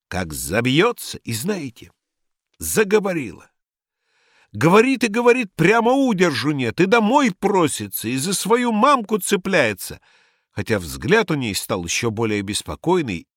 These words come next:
и такой вроде безумный. Родители говорят: "Скажите, она не станет после этого факта дурочкой?" Лекарь говорит:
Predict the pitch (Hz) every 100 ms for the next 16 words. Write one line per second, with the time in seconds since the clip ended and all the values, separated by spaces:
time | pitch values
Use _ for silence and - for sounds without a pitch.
0 | _ - - 82 123 101 113 98 92 62
1 | 95 113 - 113 120 95 76 67 _ _
2 | _ _ _ _ _ _ _ _ _ _
3 | _ _ _ _ - 110 120 123 98 82
4 | 92 101 113 110 76 _ - - - 95
5 | 147 131 - 58 55 76 80 71 - -
6 | 220 214 170 185 151 156 139 127 110 117
7 | 104 - 85 101 85 - - 78 90 139
8 | 117 104 104 120 120 127 117